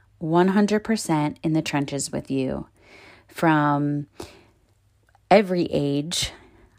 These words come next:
I have children that range from twenty to fifteen to nine to four to two. And it happens with each one. And that's why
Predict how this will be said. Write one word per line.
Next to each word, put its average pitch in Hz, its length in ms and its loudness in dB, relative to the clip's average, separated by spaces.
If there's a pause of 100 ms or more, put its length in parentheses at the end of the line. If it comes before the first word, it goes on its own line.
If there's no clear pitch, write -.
(160)
I 160 100 0
have 160 200 0
children 151 800 0 (580)
that 151 220 0
range 151 480 2
from 147 580 0 (180)
twenty 185 640 0 (220)
to - 120 -10
fifteen 147 1080 -2
to - 120 -8
nine 165 760 0 (340)
to 160 160 -10
four 143 560 2 (120)
to 165 100 -6
two. - 520 -2 (460)
And 170 140 4
it 165 100 4
happens 151 460 0
with 156 120 -8
each - 360 -6
one. - 340 -2 (1000)
And 196 140 6
that's 214 320 2
why 180 480 2